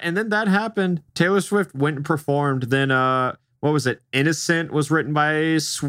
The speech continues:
Taylor Swift in response to Kanye, and then Kanye released Runaway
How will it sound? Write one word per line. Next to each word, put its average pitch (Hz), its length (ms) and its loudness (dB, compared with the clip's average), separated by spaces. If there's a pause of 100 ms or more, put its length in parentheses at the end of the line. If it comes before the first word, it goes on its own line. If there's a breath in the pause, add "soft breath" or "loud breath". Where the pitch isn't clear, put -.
(140)
Taylor 156 240 4
Swift 151 520 0
in 147 80 -2
response 156 460 0
to 170 80 0
Kanye, 170 560 0
and 139 80 0
then 135 160 0
Kanye 139 400 2
released 131 340 2
Runaway 139 760 2